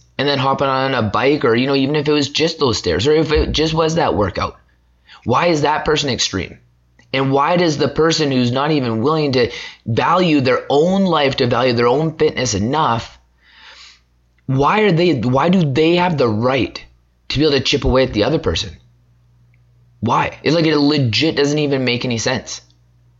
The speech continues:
But the one thing is, the voices are louder, the people who are calling, the people who are willing to step outside the box extreme, those voices are louder. All the people who, quote unquote, are being extreme, they have the silent voices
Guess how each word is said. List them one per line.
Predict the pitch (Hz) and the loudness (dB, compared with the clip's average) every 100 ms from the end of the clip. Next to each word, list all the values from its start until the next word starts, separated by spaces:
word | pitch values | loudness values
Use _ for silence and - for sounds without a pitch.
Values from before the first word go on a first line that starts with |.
| _ _ - - - | _ _ -16 -14 -4
But | 151 143 | -2 2
the | 147 | 4
one | 143 160 180 | 4 2 0
thing | 160 151 | 0 2
is, | 160 135 | 2 2
the | 127 | 0
voices | 117 156 156 143 | 2 2 2 0
are | 123 | 2
louder, | 113 117 143 170 151 131 | 2 0 0 2 2 2
the | 123 | 0
people | 143 135 131 127 | -2 0 2 2
who | 117 | 2
are | 117 | 0
calling, | 131 131 135 120 | 0 0 0 -2
the | 113 | -2
people | 123 117 | 0 2
who | 113 | 2
are | |
willing | 131 190 | 2 2
to | 156 | 0
step | - 165 160 | 0 -2 0
outside | 147 - 143 147 | -2 -2 0 0
the | |
box | 120 113 - | 0 -2 -2
extreme, | 82 - 147 165 117 | -4 -4 -2 0 0
those | 120 175 | 2 2
voices | 160 165 160 117 | 2 0 0 0
are | |
louder. | 92 104 170 131 98 87 - - - - | 0 0 0 2 0 -2 -8 -18 -12 -4
All | 135 | 0
the | 175 | 0
people | 156 147 139 | 0 0 2
who, | 120 | 0
quote | - 143 | 2 0
unquote, | 139 120 | 2 2
are | 117 196 160 | 2 2 2
being | 135 120 | 2 0
extreme, | 110 - - 113 101 110 120 _ _ _ _ _ _ _ _ _ _ - _ _ _ _ _ - | -2 -4 -4 -2 0 -2 -8 _ _ _ _ _ _ _ _ _ _ -20 _ _ _ _ _ -2
they | 147 | 0
have | 170 | 0
the | 160 | -2
silent | - 185 147 | -2 -2 0
voices | 107 95 - - | 0 0 -2 -10